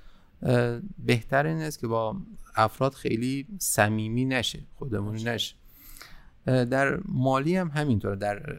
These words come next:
Speaker 1: در واقع بحث‌های حسابداری هم همین هست. ولی باید توجه کنیم که در نهایت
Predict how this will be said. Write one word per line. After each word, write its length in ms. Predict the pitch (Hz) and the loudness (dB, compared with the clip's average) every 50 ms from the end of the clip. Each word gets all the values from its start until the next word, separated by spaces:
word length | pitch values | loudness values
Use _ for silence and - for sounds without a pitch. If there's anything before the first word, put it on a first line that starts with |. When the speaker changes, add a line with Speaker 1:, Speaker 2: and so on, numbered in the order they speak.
| - 110 107 | -6 -4 -4
Speaker 1:
در 180 | 101 104 101 104 | -2 -2 -2 -2
واقع 300 | 104 110 101 98 104 101 | -2 -4 -4 -4 -4 -6
بحث‌های 540 | 98 104 101 98 - - 107 101 101 101 98 | -6 -6 -6 -6 -6 -4 -2 -2 -2 -2 -4
حسابداری 680 | 104 101 95 - - 104 98 98 104 101 104 113 131 | -6 -6 -6 -4 -4 -4 -4 -4 -4 -4 -2 0 0
هم 160 | 139 143 127 117 | 0 -2 -2 -2
همین 280 | 131 123 120 101 95 | -2 -2 0 -2 -2
هست. 360 | - - - - - - - - | -4 -10 -14 -12 -12 -14 -10 -4
ولی 440 | - 131 151 175 185 190 196 190 208 - - - - - - - - - | 0 2 2 4 4 4 4 2 0 -6 -12 -18 -18 -20 -20 -20 -8 0
باید 320 | 160 151 156 190 196 190 - | 4 4 4 6 4 2 2
توجه 520 | - 139 127 120 120 117 117 120 143 151 | 0 -2 0 2 2 0 0 0 -4 -4
کنیم 400 | 151 - - 104 101 101 - - - | -4 -4 -4 -4 -4 -4 -6 -12 -10
که 120 | - 120 | -8 -6
در 240 | 113 117 117 - 127 | -2 -2 -2 -2 0
نهایت 840 | 120 120 120 120 113 120 120 123 117 117 123 131 143 160 165 165 | -2 -4 -4 -6 -6 -6 -4 -4 -4 -4 -2 -2 0 0 -2 -2